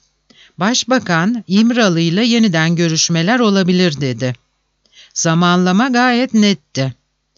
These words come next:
"T S K ile hesaplaş, P K K ile helalleş." Görmemek için bakar kör olmak gerekiyordu.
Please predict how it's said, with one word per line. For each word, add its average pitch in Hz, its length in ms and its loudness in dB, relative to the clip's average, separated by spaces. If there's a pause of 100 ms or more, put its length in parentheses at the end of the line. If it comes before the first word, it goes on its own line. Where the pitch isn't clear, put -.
(320)
"T 190 220 0
S 196 240 0
K 208 240 0
ile 165 260 0
hesaplaş, 160 760 -2 (420)
P 190 100 -2
K 196 200 -2
K 214 160 0
ile 202 320 0
helalleş." 170 800 0 (840)
Görmemek 175 640 2
için 226 400 0
bakar 220 380 2
kör 175 220 0
olmak 147 420 -2
gerekiyordu. 139 840 -2